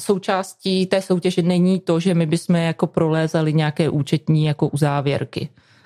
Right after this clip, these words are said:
Jo, my nejsme schopní těm producentům vlézt úplně, my jim, to je vtipné, poroci jim vlezou až do kuchyně, ale ne do,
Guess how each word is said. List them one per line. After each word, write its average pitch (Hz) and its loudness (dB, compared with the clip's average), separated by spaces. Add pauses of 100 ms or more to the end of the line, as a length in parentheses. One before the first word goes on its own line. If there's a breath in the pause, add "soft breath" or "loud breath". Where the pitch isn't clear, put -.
(140 soft breath)
Jo, 160 2
my 175 0
nejsme 170 0
schopní 165 -2
těm 165 0
producentům 156 0
vlézt 156 -2
úplně, 160 0 (360 soft breath)
my 202 2
jim, 220 0 (440)
to - 0
je 202 0
vtipné, 165 -2
poroci 175 -2
jim 196 2
vlezou 175 0
až 190 0
do 170 0
kuchyně, 180 0
ale 175 0
ne 175 2
do, 175 0